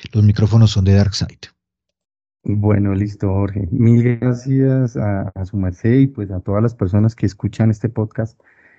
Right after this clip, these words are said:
Speaker 2: y que siguen a, al metal, al metal en Colombia. Eh, a mí me parece muy importante que sigamos sembrando esa semilla en las, eh, nuevas generaciones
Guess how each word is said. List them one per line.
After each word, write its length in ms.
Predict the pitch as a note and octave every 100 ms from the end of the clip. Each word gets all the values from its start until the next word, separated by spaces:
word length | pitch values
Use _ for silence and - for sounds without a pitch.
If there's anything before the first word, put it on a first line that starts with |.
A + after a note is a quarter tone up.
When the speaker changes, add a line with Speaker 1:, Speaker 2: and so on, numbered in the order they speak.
| _ -
Speaker 2:
y 380 | B2 A#2+ A2+
que 460 | A#2 A2+ A2 G#2+ G#2
siguen 580 | F#2+ C#3 B2+ C3 C3 C3+
a, 420 | A#2 A2 G#2 G2 G2 - _ -
al 140 | A#2
metal, 280 | B2 A#2 - _ _ -
al 80 |
metal 300 | G#2+ A2 A#2+
en 60 | A2+
Colombia. 360 | G#2+ G2+ G2 - _ _ _ _ _ -
Eh, 200 | A#2+ A#2
a 80 | B2+
mí 100 | B2
me 60 | B2+
parece 260 | C3+ A2
muy 140 | B2+ C3+
importante 800 | C3+ A2 - A#2 A#2 B2 B2+ C3 _ _ _ _ _
que 340 | - A#2+ A#2
sigamos 500 | A2+ A2 A2+ B2 C3+ A#2
sembrando 580 | G2+ A#2 A2 A#2 B2+ C3+
esa 160 | C#3 C#3
semilla 480 | B2+ A2 A2+ B2 C3+
en 160 | C3
las, 240 | A2+ G2 G#2
eh, 40 |
nuevas 840 | G2+ F#2+ F#2+ G2 A2 A#2+ B2 B2+
generaciones 920 | A#2 G2+ A2 G#2+ G2 F#2+ A2+ A#2 B2+